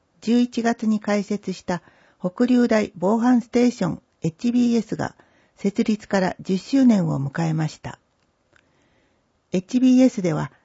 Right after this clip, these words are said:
地域ぐるみの防犯体制を充実させることで、安全、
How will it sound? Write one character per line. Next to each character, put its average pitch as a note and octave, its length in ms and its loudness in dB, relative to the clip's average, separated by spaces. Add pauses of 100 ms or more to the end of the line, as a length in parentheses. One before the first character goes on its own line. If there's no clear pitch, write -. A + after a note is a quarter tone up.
(340)
地 A#3+ 200 0
域 A#3+ 200 -2
ぐ A3+ 100 0
る G#3 100 0
み E3+ 120 0
の D3+ 220 -4
防 G#3+ 240 2
犯 A#3 200 2
体 A#3+ 200 0
制 F#3+ 240 -2
を D#3 180 -2
充 F3+ 220 -2
実 G3 280 -8
さ F3+ 160 -4
せ G#3 120 -2
る F#3+ 100 -4
こ - 140 -6
と D#3 100 -4
で、 C#3 220 -8 (480)
安 F#3+ 260 0
全、 F3+ 280 -2